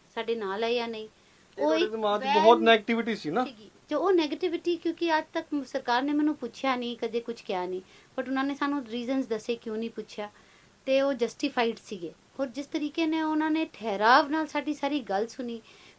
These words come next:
Speaker 1: ਮੇਰਾ ਉਹਨਾਂ ਨੂੰ ਸਾਰਾ ਚੀਜ਼ ਦੱਸਣਾ ਮੇਰੇ ਹਸਬੈਂਡ ਦਾ, ਔਰ ਜੋ ਉਹਨਾਂ ਦੇ ਦਿਲ 'ਚ ਦਰਦ ਮੈਨੂੰ ਦਿਖ ਰਿਹਾ ਸੀਗਾ ਕਿ ਮੈਂ ਉਹਨਾਂ ਨੂੰ ਕਿਹਾ ਕਿ ਕੱਲ੍ਹ ਅੱਜ ਕਿਸੇ ਬੇਟੀ ਨਾਲ ਨਹੀਂ ਹੋਣਾ ਚਾਹੀਦਾ, ਤੇ ਉਹਨਾਂ ਨੇ ਇਹ ਮੇਰਾ ਦਰਦ ਆਪਣੇ ਦਿਲ 'ਚ ਮਹਿਸੂਸ ਕੀਤਾ, ਉਹ ਦਿਖ ਰਿਹਾ ਸੀਗਾ।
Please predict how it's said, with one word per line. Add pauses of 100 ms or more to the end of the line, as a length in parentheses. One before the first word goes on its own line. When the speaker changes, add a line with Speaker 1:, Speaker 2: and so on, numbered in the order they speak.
Speaker 1:
ਮੇਰਾ (300)
ਉਹਨਾਂ
ਨੂੰ
ਸਾਰਾ (200)
ਚੀਜ਼
ਦੱਸਣਾ
ਮੇਰੇ
ਹਸਬੈਂਡ
ਦਾ, (340)
ਔਰ
ਜੋ
ਉਹਨਾਂ
ਦੇ (160)
ਦਿਲ
'ਚ
ਦਰਦ
ਮੈਨੂੰ
ਦਿਖ
ਰਿਹਾ
ਸੀਗਾ
ਕਿ
ਮੈਂ
ਉਹਨਾਂ
ਨੂੰ
ਕਿਹਾ
ਕਿ
ਕੱਲ੍ਹ
ਅੱਜ (260)
ਕਿਸੇ
ਬੇਟੀ
ਨਾਲ
ਨਹੀਂ
ਹੋਣਾ
ਚਾਹੀਦਾ, (520)
ਤੇ
ਉਹਨਾਂ
ਨੇ
ਇਹ
ਮੇਰਾ
ਦਰਦ (280)
ਆਪਣੇ
ਦਿਲ
'ਚ
ਮਹਿਸੂਸ
ਕੀਤਾ,
ਉਹ
ਦਿਖ
ਰਿਹਾ
ਸੀਗਾ।